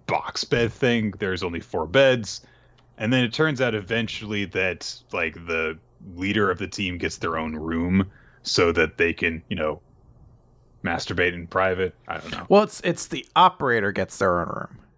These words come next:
Speaker 1: Operator gets their room. So
Speaker 2: Yeah.
Speaker 1: they can, yes, the operator gets their own room so that they can actually write up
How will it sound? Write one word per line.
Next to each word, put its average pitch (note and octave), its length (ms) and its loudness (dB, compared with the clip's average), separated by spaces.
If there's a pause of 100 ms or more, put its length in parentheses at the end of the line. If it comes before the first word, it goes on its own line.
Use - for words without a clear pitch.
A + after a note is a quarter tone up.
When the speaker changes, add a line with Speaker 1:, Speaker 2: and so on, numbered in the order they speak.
(320)
Speaker 1:
Operator D3 420 4
gets F#2+ 120 -6
their F2+ 120 -12
room. D#2+ 100 -10
So - 80 -2
Speaker 2:
Yeah. C3 60 2
Speaker 1:
they A#2+ 100 0
can, B2 200 -8 (160)
yes, F2+ 260 -4
the G#2+ 160 -8
operator D#3 220 0
gets D#3+ 120 -4
their C#3+ 160 -2
own B2+ 80 -2
room G#2+ 200 -4
so - 140 -14
that F2 140 -10
they F#2+ 120 -4
can F#2+ 140 -6
actually E2 840 -6 (440)
write F#2 360 0 (100)
up F#2 240 -2